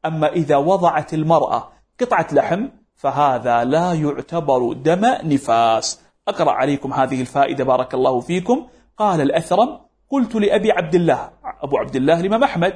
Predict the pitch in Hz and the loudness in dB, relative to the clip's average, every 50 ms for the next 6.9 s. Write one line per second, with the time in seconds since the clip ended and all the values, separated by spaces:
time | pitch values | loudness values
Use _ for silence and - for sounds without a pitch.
0 | - - - _ _ _ _ - 208 190 165 190 180 170 175 185 226 254 247 - | -6 -20 -20 _ _ _ _ -8 -6 0 2 4 4 4 2 2 0 0 0 -2
1 | 202 175 - 180 170 - 175 160 147 - - 202 202 185 202 175 156 151 151 160 | -6 -4 -2 -2 -2 0 0 -2 -2 0 0 0 0 0 -2 -2 -2 0 2 4
2 | 156 139 127 - - - - - - _ _ _ _ _ - 175 175 180 175 180 | 4 4 4 2 -2 -6 -6 -10 -14 _ _ _ _ _ 0 0 0 0 0 0
3 | - 247 254 247 - 220 180 190 180 165 175 170 180 156 165 190 175 160 160 208 | 0 0 0 0 -2 0 0 0 -2 0 0 2 2 2 0 -2 -2 0 2 0
4 | 220 240 220 - - _ _ _ - - 208 196 180 156 147 151 - 196 190 160 | 0 0 -4 -10 -20 _ _ _ -2 0 2 4 4 4 2 2 0 0 -2 2
5 | 160 156 151 160 180 214 214 - 185 156 - 160 - - 151 101 - - - - | 2 4 4 4 2 -2 -2 -2 -4 -2 -2 -2 -2 0 -2 -2 -2 -2 -2 -2
6 | 214 214 196 180 - 175 151 - - 143 147 147 143 143 143 160 214 220 | 0 0 0 0 -2 -2 -2 -2 0 2 4 6 6 4 4 2 0 -2